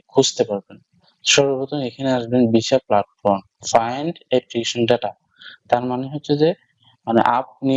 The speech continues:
খুঁজতেছেন যে আপনার জন্য যে ভিসা অ্যাপ্লিকেশন করা হয়েছে, আবেদন করা হয়েছে, সেই বিষয়টি আপনি খুঁজতেছেন আপনার ভিসা উ-, ইস্যু হয়েছে কিনা। তো সর্বপ্রথম আপনি এখানে আসবেন পাসপোর্ট নাম্বার। আপনার যে পাসপোর্টটি আছে সেই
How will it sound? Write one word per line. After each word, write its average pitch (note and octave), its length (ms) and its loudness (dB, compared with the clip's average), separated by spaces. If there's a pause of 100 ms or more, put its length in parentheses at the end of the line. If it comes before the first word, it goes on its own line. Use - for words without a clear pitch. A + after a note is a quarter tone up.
(120)
খুঁজতেছেন E3 520 -2 (560)
যে A2 220 4 (140)
আপনার G#2+ 320 -8
জন্য A2 140 2 (140)
যে A2 60 4 (100)
ভিসা A2+ 280 0
অ্যাপ্লিকেশন B2 440 -2 (100)
করা C3 240 4
হয়েছে, C3+ 360 2
আবেদন A2+ 320 -2
করা D3 200 4
হয়েছে, D3+ 240 -4 (120)
সেই A#2+ 200 2
বিষয়টি A2+ 320 -4
আপনি - 200 -10
খুঁজতেছেন B2 460 0
আপনার G#2+ 400 -4
ভিসা A#2 180 0 (120)
উ-, B2 140 0 (520)
ইস্যু C3+ 260 2
হয়েছে C3 340 2
কিনা। G#2 200 -20 (100)
তো C3 140 -2
সর্বপ্রথম C#3 400 0
আপনি - 180 -8
এখানে C3 220 -2
আসবেন B2 220 -2 (120)
পাসপোর্ট - 540 0 (140)
নাম্বার। G2+ 280 -2 (640)
আপনার A#2+ 340 0
যে A2+ 60 0 (120)
পাসপোর্টটি - 600 -4
আছে D3 140 2 (100)
সেই C3+ 120 2